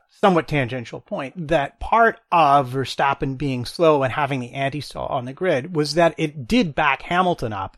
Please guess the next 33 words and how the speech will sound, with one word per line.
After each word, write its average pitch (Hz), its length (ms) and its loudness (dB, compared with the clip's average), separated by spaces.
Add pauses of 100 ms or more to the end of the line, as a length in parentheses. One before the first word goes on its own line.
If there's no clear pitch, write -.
and 160 160 -4
keep 175 240 -4
him 151 80 -2
from 147 200 -2
initially 160 600 2
being 139 240 -2
able 143 280 -6
to 131 60 -6
get 208 360 0
round 117 260 -8
Valtteri. 90 520 -14 (500)
So 151 80 2
I 151 60 4
know 156 140 6
I 143 100 4
was 135 120 -2
going 139 220 -2
on 131 180 0
about 123 300 -4
Norris 160 520 2
causing 135 360 -2
a 127 40 -6
problem 123 340 -2
later 143 460 4
in 113 100 -6
the 110 100 -12
lap, 95 320 -14 (500)
but 165 120 -2
really 180 440 4
the 131 80 -4
problem 123 400 -4
started 127 640 0 (240)
there. 113 500 -6